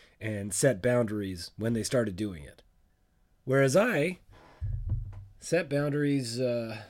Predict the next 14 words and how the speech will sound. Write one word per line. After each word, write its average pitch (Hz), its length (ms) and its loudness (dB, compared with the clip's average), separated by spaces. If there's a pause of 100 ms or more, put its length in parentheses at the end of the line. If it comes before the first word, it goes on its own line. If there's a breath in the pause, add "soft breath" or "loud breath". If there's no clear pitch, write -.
(440 loud breath)
and 135 160 2
then 139 300 4 (680 soft breath)
maybe 143 380 4
I'll 127 120 4
remember 117 380 -2
them. 82 200 -18 (1120)
And 123 120 -2
maybe 123 260 2
I'll 113 140 0
enforce 101 400 -8
them. - 200 -14 (1160 loud breath)
How 330 200 6
have 269 140 6
you 233 560 12